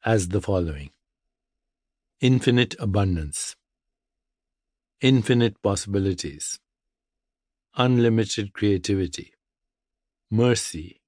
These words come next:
grace, and loving kindness. Eternal love. Boundless giving. These gifts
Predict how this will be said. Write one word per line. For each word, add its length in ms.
grace, 560
and 220
loving 320
kindness. 680
Eternal 600
love. 560
Boundless 760
giving. 440
These 340
gifts 420